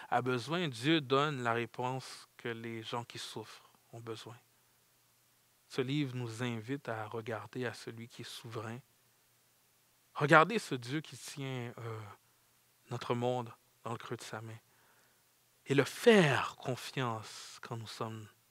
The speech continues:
face à la souffrance, plutôt que, que d'essayer de comprendre le pourquoi.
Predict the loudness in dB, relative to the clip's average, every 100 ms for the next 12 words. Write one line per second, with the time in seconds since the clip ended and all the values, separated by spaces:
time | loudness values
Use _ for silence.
0 | _ -2 -2 0 -4 -6 -12 -12 -6 -6
1 | -6 -12 -18 -20 -18 -4 -2 2 4 4
2 | 2 0 -4 -2 2 2 2 0 -2 -4
3 | -6 -8 -10 -10 -4 -4 -4 -8 -12 -14
4 | -14 -10 -10